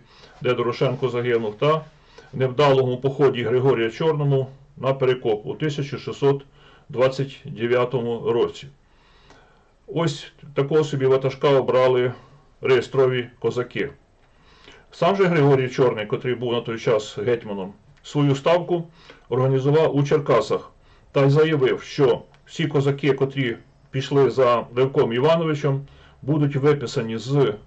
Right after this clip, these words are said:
козацького реєстру. Це означало, що вони стають поза польськими законами та не будуть отримати ні платні, ніяких привілей, котрі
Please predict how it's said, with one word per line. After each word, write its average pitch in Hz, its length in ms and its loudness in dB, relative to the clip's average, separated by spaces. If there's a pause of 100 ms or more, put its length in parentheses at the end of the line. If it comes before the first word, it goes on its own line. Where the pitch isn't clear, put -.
(100)
козацького 117 540 0
реєстру. 156 520 -4 (340)
Це 135 80 2
означало, 135 520 0
що 135 200 -2
вони 131 240 2 (460)
стають 135 500 0
поза 139 240 2
польськими 147 460 0
законами 156 600 -2
та 151 300 0
не 135 120 0
будуть 143 260 0
отримати 135 480 0
ні 147 140 -2
платні, 156 560 -2
ніяких 135 440 0
привілей, 143 500 2 (280)
котрі 156 520 -4